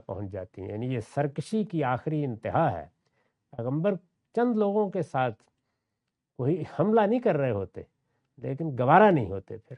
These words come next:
یہی داعیان حق کا معاملہ ہے، ان کے بارے میں بھی یہی فیصلہ کیا جاتا ہے، تو ایسے موقعوں پر پھر ہجرت کر لی جاتی ہے۔ رسول اللہ نے بھی کی،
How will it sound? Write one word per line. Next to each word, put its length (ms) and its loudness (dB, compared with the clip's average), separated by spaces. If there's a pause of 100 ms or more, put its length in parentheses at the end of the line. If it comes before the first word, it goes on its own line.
(120)
یہی 360 -2 (220)
داعیان 540 -2
حق 320 -6
کا 80 -4
معاملہ 380 -4
ہے، 260 -4 (600)
ان 200 -6
کے 140 -2
بارے 280 -2
میں 120 -2
بھی 140 -4
یہی 160 0
فیصلہ 380 -8 (120)
کیا 140 -8
جاتا 380 -8
ہے، 80 -8
تو 120 -8
ایسے 300 -4
موقعوں 440 -6
پر 220 -8
پھر 320 -12 (100)
ہجرت 340 -4
کر 160 -10
لی 160 -10
جاتی 380 -14
ہے۔ 20 -16 (1000)
رسول 240 -10
اللہ 240 -4
نے 120 -2
بھی 180 -4
کی، 320 -8